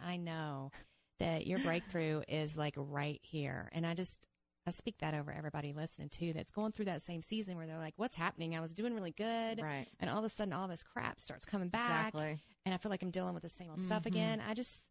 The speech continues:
Speaker 1: say to you, hang in there, keep walking with the Lord, stay on track,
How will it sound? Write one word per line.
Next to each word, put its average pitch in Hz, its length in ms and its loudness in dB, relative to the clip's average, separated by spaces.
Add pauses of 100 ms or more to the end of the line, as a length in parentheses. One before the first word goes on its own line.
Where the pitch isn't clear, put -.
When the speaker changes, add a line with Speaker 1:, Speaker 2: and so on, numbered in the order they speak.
Speaker 1:
say 196 180 2
to 196 60 -4
you, 180 120 -2
hang 202 340 0
in 233 120 -2
there, 175 420 -2
keep - 220 -8
walking 185 300 0
with 240 120 0
the 202 100 -4
Lord, 165 400 -4 (320)
stay - 360 6
on 240 180 2
track, 82 600 0